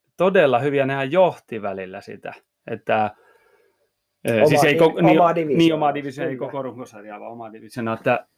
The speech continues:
Speaker 1: sekin oli ihan niinku yllättävän hyvä, hyviä, miten Kaprizov eka kaudella, sen nyt kaikki tietää, että sen, nyt kaikki <laughs> tietää, kuinka Kaprizov on, että
Speaker 2: Kyllä, ja siinä oli varmaan ehkä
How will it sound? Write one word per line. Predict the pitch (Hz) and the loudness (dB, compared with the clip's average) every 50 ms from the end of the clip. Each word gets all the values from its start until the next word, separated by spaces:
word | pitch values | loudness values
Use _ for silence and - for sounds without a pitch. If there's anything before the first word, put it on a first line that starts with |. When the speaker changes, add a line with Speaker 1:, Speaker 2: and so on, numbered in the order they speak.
| _ - | _ -16
Speaker 1:
sekin | - - 160 156 135 156 151 143 | -8 -2 -2 0 2 4 4 4
oli | 135 127 123 | 4 2 2
ihan | 120 127 139 135 | 2 2 2 2
niinku | 127 127 123 120 123 120 117 - - - - - | 2 0 0 0 -2 -2 -2 -6 -14 -16 -12 -6
yllättävän | 165 151 151 156 143 - - 131 120 120 113 | -2 0 2 0 0 0 -2 -2 0 0 -2
hyvä, | 120 123 117 117 117 117 117 - 120 | -2 -4 -2 -2 -2 -2 -4 -6 -6
hyviä, | 127 131 117 120 120 117 113 | -6 -6 -4 -4 -4 -2 -2
miten | 120 127 127 131 127 120 | -2 -2 -2 -2 -4 -2
Kaprizov | - 156 160 160 - 151 143 131 - 131 123 120 113 | 0 0 0 0 0 -4 -6 -4 -4 -4 -4 -4 -4
eka | 110 131 127 127 151 135 131 | -6 -6 -4 -2 -2 -2 -2
kaudella, | 131 - 127 120 120 117 113 117 113 113 110 110 110 110 - _ _ | -2 -2 -2 0 0 -2 -2 -4 -4 -4 -4 -6 -6 -8 -10 _ _
sen | _ - 127 123 | _ -6 -6 -4
nyt | 120 113 - | -4 -6 -6
kaikki | - 117 113 - 110 | -6 -6 -6 -6 -10
tietää, | 95 - 107 101 101 98 - 101 98 95 | -14 -12 -10 -10 -10 -10 -10 -10 -10 -10
että | 95 _ - 107 | -12 _ -18 -20
sen, | 98 107 107 101 95 _ _ - 117 110 113 _ 135 _ _ _ _ _ _ _ _ - | -20 -20 -20 -20 -20 _ _ -20 -20 -20 -20 _ _ _ _ _ _ _ _ _ _ -6
nyt | 135 135 131 | -6 -6 -4
kaikki | - 135 127 123 - - 127 123 - | -2 -2 -2 -2 -2 -4 -6 -6 -6
<laughs> | 170 - - | -8 -8 -4
tietää, | 139 135 117 120 120 | -4 -2 -2 -2 -2
kuinka | 110 120 123 113 117 110 | -2 -2 -2 -2 -4 -2
Kaprizov | - 123 117 - - 113 110 - 113 104 | -2 -2 -2 -2 -4 -8 -8 -8 -8 -8
on, | 101 104 101 95 95 95 | -6 -8 -8 -8 -12 -14
että | 95 _ - - - | -18 _ -16 -6 0
Speaker 2:
Kyllä, | - 190 202 202 180 165 160 | 2 4 4 6 6 6 6
ja | 160 151 | 4 4
siinä | 165 185 175 175 | 2 2 2 2
oli | 170 156 156 | 2 2 2
varmaan | 156 160 160 156 156 170 160 156 151 | 2 0 0 2 0 0 0 0 -2
ehkä | 165 - - - - | -4 -4 -6 -6 -6